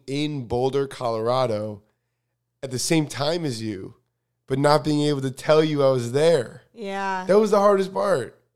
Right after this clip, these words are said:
Speaker 2: I'm sure.
Speaker 1: Being down the street
Speaker 2: And
Speaker 1: from
Speaker 2: we were
Speaker 1: you.
Speaker 2: texting, like, "I miss you." And he's probably like, "I wish I could just
Speaker 1: I,
Speaker 2: walk
Speaker 1: I
Speaker 2: down the
Speaker 1: hated that, but I
Speaker 2: street."
Speaker 1: knew it was one of those things where it's like, it's worth it if I just, like,
Speaker 2: Stuck
Speaker 1: keep
Speaker 2: it out,
Speaker 1: Yeah, I
Speaker 2: yeah.
Speaker 1: gotta stick it out.
Speaker 2: Yeah.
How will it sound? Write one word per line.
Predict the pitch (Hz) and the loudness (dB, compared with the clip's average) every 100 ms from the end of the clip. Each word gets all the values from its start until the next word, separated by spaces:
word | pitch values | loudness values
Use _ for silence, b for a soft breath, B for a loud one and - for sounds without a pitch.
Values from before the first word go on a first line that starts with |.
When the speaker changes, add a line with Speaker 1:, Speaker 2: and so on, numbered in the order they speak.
| - | -16
Speaker 2:
I'm | 202 202 | -14 -12
sure. | - 208 196 190 | -12 -12 -8 -2
Speaker 1:
Being | 185 170 | -2 2
down | 175 180 | 2 2
the | 165 | -2
street | - 185 | -6 -4
Speaker 2:
And | |
Speaker 1:
from | 254 | -2
Speaker 2:
we | - | 0
were | - | 0
Speaker 1:
you. | 120 | 0
Speaker 2:
texting, | 254 - 277 | -2 -4 -6
like, | 254 240 | -8 -6
"I | 226 | -6
miss | 226 233 233 - | -6 -6 -6 -8
you." | 240 226 220 | -8 -4 -4
And | 214 | -4
he's | 254 240 | -8 -10
probably | 277 247 | -8 -6
like, | 240 | -4
"I | 277 320 | -4 -4
wish | 359 370 330 | -6 -8 -6
I | 339 | -8
could | 339 311 | -8 -10
just | 269 180 320 | -2 -2 0
Speaker 1:
I, | |
Speaker 2:
walk | 294 294 | 0 0
Speaker 1:
I | |
Speaker 2:
down | 165 160 - | 0 -2 -4
the | - | -4
Speaker 1:
hated | 175 202 214 190 | -4 -2 0 4
that, | 175 156 | 4 4
but | 160 | 2
I | |
Speaker 2:
street." | 156 147 | 2 -2
Speaker 1:
knew | 156 175 | -2 -2
it | 170 147 | -2 -2
was | 143 120 | -6 -8
one | 123 135 | -4 -2
of | |
those | 127 123 | -2 -4
things | - 135 127 | -4 -4 -4
where | 120 113 110 | -6 -4 -6
it's | 101 - | -8 -10
like, | 107 107 - | -10 -12 -20
it's | 101 | -18
worth | 113 110 151 - | -6 0 0 -2
it | 104 | -8
if | 104 104 | -8 -10
I | 107 | -8
just, | 110 110 - - _ _ _ _ _ _ _ - | -6 -6 -8 -16 _ _ _ _ _ _ _ -16
like, | 208 | -16
Speaker 2:
Stuck | - - | -12 -8
Speaker 1:
keep | 160 151 | -6 -6
Speaker 2:
it | 202 | -8
out, | 196 185 | -8 -6
Speaker 1:
Yeah, | 220 | -4
I | - | -4
Speaker 2:
yeah. | 190 | 0
Speaker 1:
gotta | 151 151 | 0 0
stick | - 156 135 | -4 -6 -2
it | |
out. | 135 131 107 73 - _ - | 0 2 0 -4 -14 _ -18
Speaker 2:
Yeah. | 185 180 | -14 -14